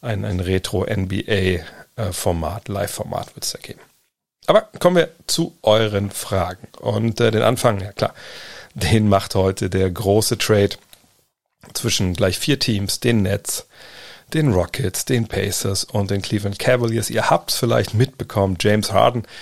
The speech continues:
ist getradet worden zu den Brooklyn Nets. Ähm, es gab noch ein paar andere Bewegungen. Ähm, ich fasse einfach mal alles <laughs> jetzt zusammen. Die Nets bekommen James Harden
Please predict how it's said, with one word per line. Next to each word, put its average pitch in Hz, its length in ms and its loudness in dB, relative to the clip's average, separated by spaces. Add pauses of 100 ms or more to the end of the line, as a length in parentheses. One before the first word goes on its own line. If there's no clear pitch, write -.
(280)
ist 123 180 0
getradet 117 560 0
worden 101 480 0
zu - 440 -2 (580)
den 127 340 0
Brooklyn 113 500 2
Nets. - 520 0
Ähm, 104 400 -2 (340)
es - 120 -4
gab - 260 -4
noch - 80 -2
ein 107 60 -4
paar 104 120 0
andere 117 280 4
Bewegungen. 104 840 2 (360)
Ähm, 104 520 -4
ich 117 160 -6
fasse 147 320 2
einfach 104 100 -2
mal 107 140 4
alles 110 340 -2 (100)
<laughs> - 120 -8
jetzt 101 340 -2
zusammen. 95 380 2
Die 113 180 -4
Nets 131 300 4
bekommen - 380 -2 (220)
James 113 440 2
Harden 104 340 4